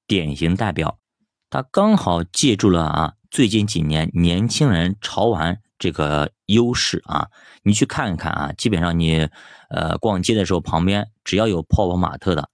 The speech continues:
不管你是，呃，小学生啊、中学生，还是像那种两三岁的，我女儿这种三，三四岁的、两三岁的，她只要看到了，她都会去买一个，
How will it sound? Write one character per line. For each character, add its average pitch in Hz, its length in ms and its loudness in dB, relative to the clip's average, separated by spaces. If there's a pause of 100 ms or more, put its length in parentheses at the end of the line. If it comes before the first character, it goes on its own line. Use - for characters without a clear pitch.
不 180 140 0
管 92 200 0
你 95 100 2
是， 104 200 -2 (380)
呃， 92 500 0
小 90 240 -2
学 151 200 2
生 196 240 0 (140)
啊、 95 160 -2
中 196 240 4
学 101 180 2
生， 110 240 0 (180)
还 110 160 -4
是 120 240 0
像 117 260 -2
那 113 120 2
种 95 260 2
两 90 180 0
三 123 220 -2
岁 123 100 4
的， 95 100 2
我 98 100 0
女 98 140 2
儿 80 140 0
这 95 60 -2
种 92 260 2
三， 127 480 -4
三 143 280 -2
四 139 160 2
岁 147 140 2
的、 104 120 -2
两 90 180 -2
三 127 160 -2
岁 143 120 2
的， 95 80 0 (420)
她 117 140 -4
只 104 220 0
要 95 180 2
看 123 380 -2
到 95 100 0
了， 82 180 -2 (340)
她 - 160 -6
都 104 220 0
会 98 220 2
去 - 140 0
买 78 220 2
一 73 120 -4
个， 92 240 -4